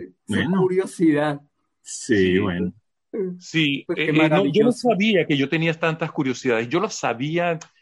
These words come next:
Speaker 3: eh, inocentemente, vamos a decirle así, ¿no? De chico
Speaker 1: Ingenuamente.
Speaker 3: curioso. Pero ahora que ya estoy más grande, este,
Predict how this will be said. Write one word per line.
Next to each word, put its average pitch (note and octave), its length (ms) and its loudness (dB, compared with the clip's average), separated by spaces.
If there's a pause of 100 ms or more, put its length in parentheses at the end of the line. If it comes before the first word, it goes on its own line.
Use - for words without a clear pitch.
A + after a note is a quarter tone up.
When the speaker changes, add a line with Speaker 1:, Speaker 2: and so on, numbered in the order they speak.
(280)
Speaker 3:
eh, G#2 400 -2
inocentemente, A#2 1600 -2
vamos D#2+ 340 -8
a E2 60 -8
decirle D#2+ 560 -10
así, - 400 -14 (580)
¿no? F3 300 0
De - 160 0
chico F#3 280 0
Speaker 1:
Ingenuamente. F#3+ 60 2
Speaker 3:
curioso. G#2 1040 -2 (460)
Pero A2 340 2
ahora C3 440 2
que A#2+ 120 -6
ya F#2 80 -6
estoy G2+ 180 -10
más G2+ 220 -8
grande, A#2 800 -4 (1400)
este, F#2 840 -2